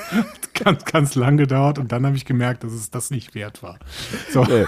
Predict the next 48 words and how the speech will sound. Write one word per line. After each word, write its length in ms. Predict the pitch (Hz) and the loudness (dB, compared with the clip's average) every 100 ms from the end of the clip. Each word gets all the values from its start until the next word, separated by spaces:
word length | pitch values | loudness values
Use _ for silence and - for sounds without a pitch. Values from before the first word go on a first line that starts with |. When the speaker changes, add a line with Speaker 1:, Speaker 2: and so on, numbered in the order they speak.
| - - - 147 | 0 0 2 2
Speaker 2:
das 160 | 139 - | 0 4
war 120 | 107 | 4
es 80 | 104 | 4
nicht 160 | 98 | 0
wert. 240 | 90 82 - - - - _ _ - _ - - - 143 - - - | 0 -4 -8 -20 -20 -20 _ _ -20 _ -12 -10 -8 -10 -12 -14 -2
Speaker 1:
Ähm, 480 | 139 143 143 143 139 - - - _ _ _ _ _ _ | 4 6 6 4 2 -4 -18 -20 _ _ _ _ _ _
also, 380 | 135 135 104 90 _ _ _ _ | 0 2 2 -6 _ _ _ _
wir 100 | 120 | -2
gehen 120 | 131 180 | 2 2
noch 120 | 151 | 2
auf 80 | 135 | 2
den 120 | 127 | 2
Hintergrund. 300 | 117 104 98 | 2 -2 -2
Wir 100 | 113 | 0
sehen 260 | 139 175 | 2 2
dieses 380 | 160 147 143 - | 2 0 -2 0
Rochenbild. 680 | 110 - 104 92 90 - - _ - - - _ _ _ _ _ _ - | 0 0 -4 -8 -16 -16 -20 _ -20 -20 -20 _ _ _ _ _ _ -2
Speaker 2:
Ja. 100 | 92 | -2
Speaker 1:
Das 120 | 78 | 0
könnte 260 | 135 143 160 | 2 2 2
auch 80 | 104 | -2
natürlich 300 | 123 135 117 | -2 -2 -2
irgendeine 260 | 123 113 | -2 -2
Landschaft 520 | 104 143 185 101 - - | 0 0 0 -4 -8 -10
sein, 220 | 90 90 90 | -10 -10 -2
ne? 100 | 131 | 2
Speaker 2:
Ich 100 | 101 | 4
hätte, 140 | 135 139 | 4 2
Speaker 1:
Die 200 | 107 - - - | -2 -12 -20 -8
Speaker 2:
ich 160 | 107 120 | -4 -2
hab, 80 | |
weißt 460 | 131 107 98 117 143 | -2 -4 2 2 4
du, 40 | |
was 80 | 143 | 0
ich 80 | 113 | 0
zu-, 180 | 117 92 | -6 -4
zuerst 280 | - 107 - | 0 0 2
gedacht 240 | 120 117 | -2 0
habe? 100 | 107 | 0
Es 80 | 107 | 0
ist 140 | 101 | -2
ein 60 | 104 | -2
schlechter, 680 | - 113 131 - 110 107 107 | 0 2 2 6 6 6 4
äh, 280 | 95 98 95 | 2 2 2
ein 120 | 92 | -2
schlechter 320 | - 123 123 | 2 2 2
Special 340 | 101 - 143 90 | 0 0 2 0
Effekt. 400 | - 71 - | -2 -8 -12